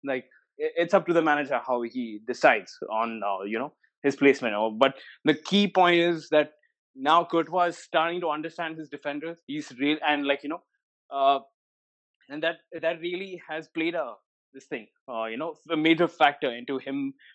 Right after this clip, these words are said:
performing now for, for the league. But, uh, when you compare him with his time to Atletico Madrid, he had the likes of João Miranda and Diego Godin. They were, like, two solid centre backs. He worked with them for a very long time,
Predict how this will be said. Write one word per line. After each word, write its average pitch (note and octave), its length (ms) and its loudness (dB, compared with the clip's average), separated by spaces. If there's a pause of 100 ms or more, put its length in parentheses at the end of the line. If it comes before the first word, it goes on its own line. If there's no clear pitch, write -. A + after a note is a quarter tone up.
performing E3+ 500 2
now G#2+ 260 -10
for, A2 240 -6 (120)
for B2+ 100 -8
the A#2 80 -10
league. G2+ 220 -18
But, C3 120 0 (420)
uh, C3+ 480 0
when C#3+ 140 4
you C#3 60 2
compare E3+ 320 4
him F#3+ 120 2
with D#3 80 0
his D#3+ 160 -4
time D#3+ 180 2
to D3+ 60 0
Atletico D3+ 400 0
Madrid, C#3+ 320 -2
he D3+ 140 0
had C#3+ 200 4 (440)
the C#3+ 60 -10
likes C#3+ 200 0
of C#3+ 80 -6
João C#3 200 2
Miranda C3+ 320 -6
and C3 100 -6
Diego A#2+ 300 -8
Godin. A#2 300 -6 (200)
They B2+ 140 0
were, C#3+ 140 0
like, B2+ 180 -4 (160)
two E3+ 140 -4
solid D3 300 2
centre B2 200 -8
backs. A#2 360 -6
He D3+ 200 -4
worked C#3+ 260 2
with D3 100 -2
them D#3 120 -2
for C3 120 -6
a A#2 100 -4 (140)
very C#3+ 240 2
long C#3+ 220 -2
time, A2+ 240 -8